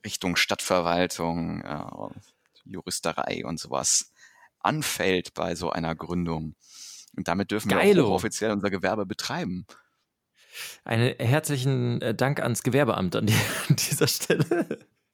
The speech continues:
Speaker 1: Die waren, äh, echt super schnell. Und das haben wir ja beim letzten Mal gesagt, hier nochmal aufgreifend, es ist einfach super, wenn man sowas online machen kann und nicht in irgendwelche drögen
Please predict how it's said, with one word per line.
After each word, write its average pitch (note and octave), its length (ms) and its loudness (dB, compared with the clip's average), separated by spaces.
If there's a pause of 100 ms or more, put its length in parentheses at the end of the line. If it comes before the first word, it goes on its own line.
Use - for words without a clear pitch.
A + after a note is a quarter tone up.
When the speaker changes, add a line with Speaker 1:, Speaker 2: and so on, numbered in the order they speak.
(100)
Speaker 1:
Die G3+ 360 4
waren, G2+ 260 4
äh, F#2 100 2 (120)
echt - 160 0
super C#3 220 0
schnell. A#2+ 420 0 (400)
Und A2 320 -2 (800)
das - 160 -8
haben - 80 -6
wir - 60 -6
ja F2 60 -6
beim F2+ 120 -8
letzten - 240 -6
Mal F2+ 100 -2
gesagt, - 380 -6 (800)
hier G2+ 180 -2
nochmal F2+ 220 0
aufgreifend, F2 840 -4 (140)
es F2+ 200 -6
ist - 220 -4
einfach F2 300 -4
super, F#2 260 -4
wenn E2+ 120 -2
man E2+ 140 -4
sowas D#2+ 440 -6
online F2 340 -6
machen - 260 -8
kann D#2+ 240 -10
und - 160 -10
nicht - 200 -10
in - 100 -10
irgendwelche - 720 -8
drögen F2 560 -6